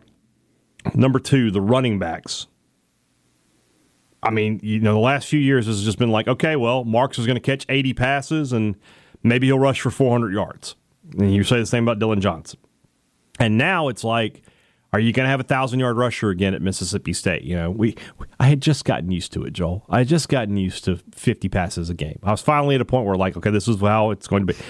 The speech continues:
And now we're going back to the running game. Great. Gonna have to deal with that now. Uh, but I'm excited about it because I, I like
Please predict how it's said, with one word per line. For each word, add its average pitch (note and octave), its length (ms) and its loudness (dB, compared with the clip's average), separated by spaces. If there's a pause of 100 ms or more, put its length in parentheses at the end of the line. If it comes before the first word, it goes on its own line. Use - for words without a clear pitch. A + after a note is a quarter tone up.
(120)
And G#2 120 2
now F#3+ 260 2
we're E3+ 100 -2
going D3 220 0
back C3+ 200 -2
to - 60 -20
the B2 120 -2
running F2+ 240 -4
game. - 200 -18 (240)
Great. - 380 -8 (720)
Gonna E2 200 -2
have E2+ 120 -2
to F2+ 60 -2
deal A2 240 4
with A#2 100 2
that - 240 -4
now. F#2 200 -18 (580)
Uh, C3+ 400 4
but D#3 140 2
I'm F3 40 2
excited E3 360 0
about E2 220 -10
it - 80 -20 (120)
because A2+ 180 4
I, G#2 120 4
I A#2+ 160 0
like C3 360 0